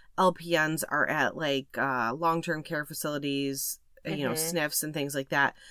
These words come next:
Speaker 1: They're not typically in the hospitals anymore. Now, I'm sure there's lots of states in w-, that still use L P Ns, and I also know that there's a lot of wonderful, wonderful L P Ns out there, so no disrespect up front. But I work with a guy who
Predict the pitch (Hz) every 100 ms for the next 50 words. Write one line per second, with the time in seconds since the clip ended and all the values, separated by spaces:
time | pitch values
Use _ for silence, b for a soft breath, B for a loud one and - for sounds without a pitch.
0 | b - 170 180 165 - - 208 190 196
1 | 185 170 156 147 147 - 147 139 143 131
2 | 135 151 151 170 180 160 151 147 127 147
3 | 202 - 190 175 170 160 151 - 170 160
4 | 104 - 156 165 170 139 151 - 147 135
5 | 143 139 b b b b b - 175 160
6 | 156 139 143 - 170 - 185 170 160 143
7 | 156 151 151 147 147 151 147 147 139 139
8 | 131 135 139 143 - 139 143 - 143 135
9 | 131 110 98 - 147 156 170 190 196 202
10 | 196 - 156 147 - 139 - 120 92 -
11 | - - - 170 - - - 185 190 220
12 | 285 294 269 202 131 92 131 - - -
13 | - - 208 180 165 156